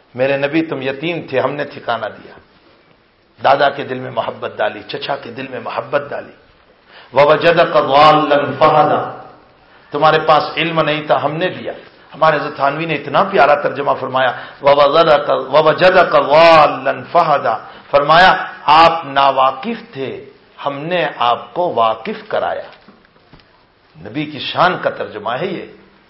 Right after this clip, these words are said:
اور نبی کی شان میں ایسے ہی ترجمے ہوا کرتے۔ آپ ناواقف تھے،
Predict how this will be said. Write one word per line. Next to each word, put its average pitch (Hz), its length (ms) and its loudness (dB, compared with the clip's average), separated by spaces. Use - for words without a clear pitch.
اور 107 120 -8
نبی 120 300 -4
کی 143 120 -10
شان 143 280 0
میں 220 100 -2
ایسے 160 240 0
ہی 233 120 0
ترجمے 190 400 0
ہوا 143 260 2
کرتے۔ - 360 -8
آپ 131 360 2
ناواقف 123 800 -2
تھے، 101 160 -10